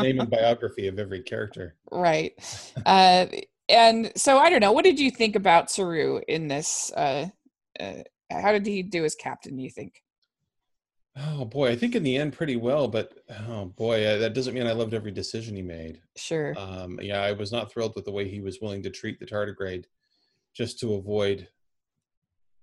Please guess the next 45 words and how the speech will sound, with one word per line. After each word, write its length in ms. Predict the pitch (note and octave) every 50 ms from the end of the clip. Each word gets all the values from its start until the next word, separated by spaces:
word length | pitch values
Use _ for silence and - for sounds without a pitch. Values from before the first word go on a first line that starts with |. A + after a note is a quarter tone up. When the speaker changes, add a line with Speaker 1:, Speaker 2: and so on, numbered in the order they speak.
| _ _ _ _ _ _
Speaker 1:
feeling 360 | - B2+ B2 A#2+ A2+ A2 G#2+ F#2
bad 300 | G#2 G2+ G2+ G#2+ A2 G#2+
about 380 | F#2+ F#2+ G2 F#2+ F#2+ - - -
his 200 | - G2+ - -
captain. 380 | - B2 A#2+ A#2 - A2+ G2+
I 60 | G#2+
do 220 | A2 A2 A#2+ F3+ G3
lo-, 340 | F#3+ F3 D#3+ D#3+ D#3+ D3+ A#2
though, 240 | G#2+ B2 A#2+ A#2 A2+
like, 420 | A2 A2+ A2+ A2+ A2 G#2+ G2+ -
that 260 | - A#2 G#2+ - -
the, 240 | A#2+ B2 A2 - - - - A#2+
that 200 | A2+ A2+ G2+ A2
what 140 | A#2 A2
we 120 | G#2 A2+ G#2
saw 520 | - - - A#2+ A#2+ B2 B2 A#2+ - - -
from 220 | - - - A#2 G#2
Saru 500 | - - A2+ G2+ G2+ G2+ G2 G2 F#2+ F#2+
was 240 | F#2+ G2+ F#2+ F2 -
something 580 | A#2 A2+ G2 - A2 G2+ G2+ G2 F#2+ F#2+ F2+ _ _ _ _ _ _ _ _ _ _ _ _ _ _ _ _ -
that 100 | - A2+
maybe 320 | A2+ A#2+ A#2+ A#2+ A2 A#2
we 140 | A2 A2 A2
didn't 200 | G2+ A2+ G#2 G#2
expect 400 | G2+ - - - - G2+ - -
at 80 | - -
first. 360 | - - A2+ G2+ E2 - -
We 60 | - A2
thought, 160 | A#2 A#2 A#2+
"Oh, 200 | C#3 D3+ C#3 B2
well, 80 | A#2+ A#2
he's 260 | A2 A#2 A#2 G#2+ G#2+
a, 100 | G2+ G2 - _ _ _ -
he's 220 | B2 B2 A#2 A#2
a 60 | A2
prey 320 | F#2+ _ - C3 B2 A#2 A2+
animal, 380 | G2+ F#2+ F#2+ F#2+ F#2 F#2 F#2 F2
so 440 | - - G#2+ G2 F#2 F#2 F2+ F2 _ _ _ _ _ _ _ _ _ _ _ _ _ _ _ _ _
he's 180 | - E3 D#3+ -
gonna 180 | - A2+ A2
be 200 | G2 G2+ F#2+ F2+
a 60 | E2+
s-, 240 | E2 - - - - -
a 40 | -
sissy," 560 | - - - - - - - - F#2 - -